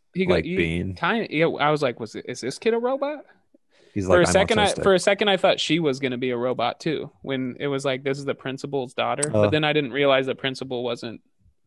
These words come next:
Speaker 2: A robot.
Speaker 1: part of, like, the
Speaker 2: Robot guy.
Speaker 1: Megatech.
Speaker 2: Yeah, good old Megatech.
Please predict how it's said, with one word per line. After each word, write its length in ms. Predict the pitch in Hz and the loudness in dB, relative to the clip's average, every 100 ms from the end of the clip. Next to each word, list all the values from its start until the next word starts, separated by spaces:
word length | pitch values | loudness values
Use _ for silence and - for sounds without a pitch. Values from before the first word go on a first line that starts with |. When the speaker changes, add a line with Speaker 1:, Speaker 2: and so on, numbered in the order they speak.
| _ _ _ _ | _ _ _ _
Speaker 2:
A 60 | 101 | -2
robot. 200 | 87 82 | -2 0
Speaker 1:
part 180 | 131 120 | 0 -2
of, 140 | 113 | -2
like, 180 | 117 117 | -4 -2
the 100 | 120 | -2
Speaker 2:
Robot 340 | 110 87 98 95 | 0 2 2 2
guy. 160 | 104 | 0
Speaker 1:
Megatech. 60 | - - _ _ _ _ _ _ | -2 -10 _ _ _ _ _ _
Speaker 2:
Yeah, 180 | - 98 - | -8 -8 2
good 120 | 117 | 2
old 120 | 113 | 4
Megatech. 540 | 87 85 85 87 85 | 0 -2 -2 -2 -4